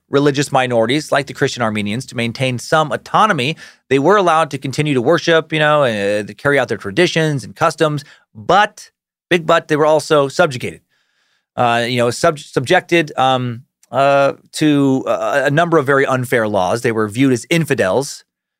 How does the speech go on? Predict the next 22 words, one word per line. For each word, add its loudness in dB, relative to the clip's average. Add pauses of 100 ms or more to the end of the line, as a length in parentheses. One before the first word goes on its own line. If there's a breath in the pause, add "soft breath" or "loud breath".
(220)
people 2
who -2
didn't -2
belong 0
to -12
the -4
same -2
religion, -2
you -14
know, -2
as, -4
uh, 0
as -2
the -6 (160)
kind -2
of -6
overculture, -2 (440 soft breath)
and -2
they 2
were, 2 (280)
uh, 2
exploited. 0